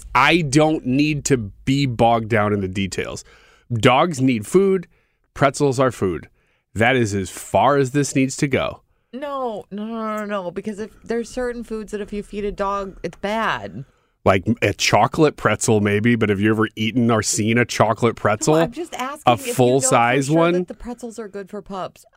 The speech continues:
Speaker 1: I don't
Speaker 2: And pups versus dogs, those are different things. Puppies' bellies are different than dog bellies. I'm just, I'm worried about the whole concept.
Speaker 1: You, you're getting way too in the weeds with this. It's obvious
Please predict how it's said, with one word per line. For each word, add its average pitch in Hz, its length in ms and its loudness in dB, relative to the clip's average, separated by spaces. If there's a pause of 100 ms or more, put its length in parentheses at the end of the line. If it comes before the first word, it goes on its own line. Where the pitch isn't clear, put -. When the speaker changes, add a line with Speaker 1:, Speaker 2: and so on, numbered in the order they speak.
(360)
Speaker 1:
I 170 240 4
don't 170 340 2 (220)
Speaker 2:
And 226 160 -8
pups 285 480 -12
versus 262 420 -10
dogs, 220 380 -8
those 208 160 -10
are 233 80 -8
different 202 400 -12
things. 190 540 -10
Puppies' 220 400 -8
bellies 226 340 -6
are 208 80 -6
different 202 340 -8
than 180 120 -8
dog 165 240 -6
bellies. 170 300 -6
I'm 180 140 -6
just, 190 280 -10
I'm 180 120 -8
worried 196 260 -4
about 208 180 -8
the 185 80 -8
whole 170 100 -12
concept. - 580 -12
Speaker 1:
You, 147 440 6
you're 143 180 4
getting 131 460 4
way 123 340 4
too 117 340 2
in 104 200 2
the 101 80 2
weeds 92 400 0
with 82 140 -6
this. - 360 -6 (600)
It's 123 260 2 (100)
obvious 135 760 2